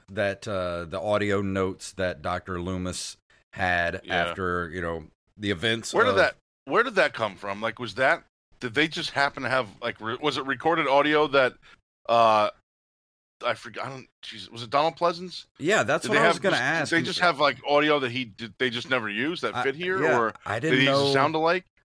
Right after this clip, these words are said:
Speaker 1: I didn't know if that, if you knew or not. That's what I was gonna ask you, if they
Speaker 2: I, I
Speaker 1: actually
Speaker 2: was actually
Speaker 1: used
Speaker 2: talking to Angela about that last night, and I w-,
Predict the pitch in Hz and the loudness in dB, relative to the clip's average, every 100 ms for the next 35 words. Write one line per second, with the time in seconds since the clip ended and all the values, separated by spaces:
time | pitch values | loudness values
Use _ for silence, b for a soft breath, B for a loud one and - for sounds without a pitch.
0 | - 127 151 139 139 135 127 - 127 104 | -4 0 2 2 2 2 0 0 0 0
1 | 107 117 131 131 110 147 170 95 95 85 | -4 -2 0 2 2 2 2 0 -2 -4
2 | 85 104 107 120 113 92 107 90 101 135 | -2 -2 -2 -2 -2 -2 -4 -4 -4 -6
3 | - 98 - 98 98 107 139 160 160 104 | -6 -8 -4 -2 0 0 2 2 2 2
4 | - 247 110 165 165 156 143 135 127 160 | 4 2 2 4 4 4 4 4 4 0
5 | 139 113 98 98 98 98 95 - 95 95 | -2 -4 -2 -2 -4 -4 -6 -6 -10 -8
6 | - 104 104 | -6 -6 -6